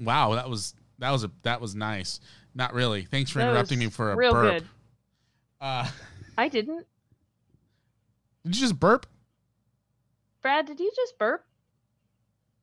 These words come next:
Speaker 2: I didn't burp.
Speaker 1: Somebody burped. I heard it.
Speaker 2: It wasn't me. <laughs>
Speaker 1: It was
Speaker 2: It
Speaker 1: a
Speaker 2: was the
Speaker 1: ghost.
Speaker 2: ghost.
Speaker 1: Uh,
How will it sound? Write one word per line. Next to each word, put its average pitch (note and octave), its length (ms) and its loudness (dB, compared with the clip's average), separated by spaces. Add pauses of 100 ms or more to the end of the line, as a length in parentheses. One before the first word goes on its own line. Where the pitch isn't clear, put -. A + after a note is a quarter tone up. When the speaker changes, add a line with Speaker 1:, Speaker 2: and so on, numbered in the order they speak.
(1800)
Speaker 2:
I F#3+ 120 -10
didn't G#3+ 260 -6
burp. G#3+ 260 -8 (360)
Speaker 1:
Somebody C#3+ 380 4
burped. G#2 420 -4
I A#2+ 80 -2
heard A#2 240 2
it. F2 120 -16 (640)
Speaker 2:
It - 120 -18 (320)
wasn't G#3 340 -2
me. B3 360 0
<laughs> - 60 -20 (2250)
Speaker 1:
It A#3 120 0
was G#3+ 140 -10
Speaker 2:
It A3 40 -4
Speaker 1:
a - 40 -4
Speaker 2:
was G#3 80 -6
the G#3 100 0
Speaker 1:
ghost. G3 440 0 (160)
Speaker 2:
ghost. A#3+ 640 -8
Speaker 1:
Uh, - 600 8